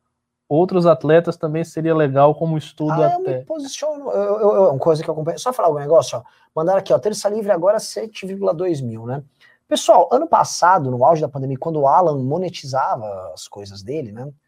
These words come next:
Speaker 2: If you know what I mean. É, você tinha lives com cem mil pessoas do Terça Livre.
Speaker 1: É,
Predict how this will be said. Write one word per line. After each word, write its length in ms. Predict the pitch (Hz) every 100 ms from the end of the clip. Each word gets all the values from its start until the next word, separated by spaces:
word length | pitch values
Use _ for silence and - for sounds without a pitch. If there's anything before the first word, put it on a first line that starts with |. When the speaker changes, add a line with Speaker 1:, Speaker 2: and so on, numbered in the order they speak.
| _ _ _ _ _ _ _
Speaker 2:
If 180 | 104 -
you 40 | 101
know 140 | 107
what 160 | 101 87
I 40 |
mean. 260 | 98 123 131 - _ _ _ _ _ _ -
É, 400 | 127 123 123 - _ _ _
você 240 | 160 -
tinha 180 | - 302 175
lives 180 | 165 175
com 140 | -
cem 380 | 180 - 160 180
mil 160 | 180 135
pessoas 460 | 120 117 - 120
do 60 | 113
Terça 280 | 117 110 -
Livre. 180 | 101 156
Speaker 1:
É, 140 | 123